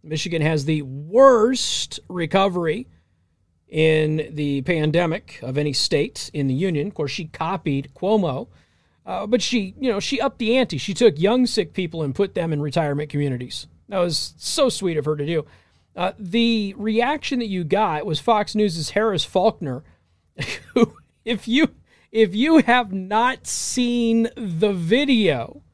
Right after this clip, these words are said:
of her reaction, you have to. I don't know that I have ever seen a news person's eyeballs get that big.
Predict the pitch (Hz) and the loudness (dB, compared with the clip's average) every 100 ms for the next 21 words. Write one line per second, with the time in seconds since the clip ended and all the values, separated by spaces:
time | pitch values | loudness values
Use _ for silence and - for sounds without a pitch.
0 | _ _ _ _ _ _ - 202 202 160 | _ _ _ _ _ _ -4 0 0 2
1 | 196 254 269 233 208 202 196 202 - 185 | 6 6 4 0 2 2 2 0 -2 0
2 | 147 143 - 160 254 247 208 220 - 170 | 0 -2 -8 -2 2 4 6 4 2 -2
3 | 120 - _ _ _ _ _ - 175 175 | -2 -4 _ _ _ _ _ -2 0 0
4 | 147 208 269 302 226 233 233 240 214 185 | 2 4 6 4 4 4 4 2 2 2
5 | 180 175 180 202 269 - 247 233 208 165 | 2 2 0 0 -2 -2 0 0 2 0
6 | 202 214 - 190 202 196 170 - 170 190 | 0 -2 -4 -2 -2 -2 -4 -2 0 2
7 | 165 160 151 139 151 147 143 147 175 - | 2 2 2 0 0 -2 -4 -2 -2 -4
8 | 214 196 165 131 123 | -2 4 4 2 -4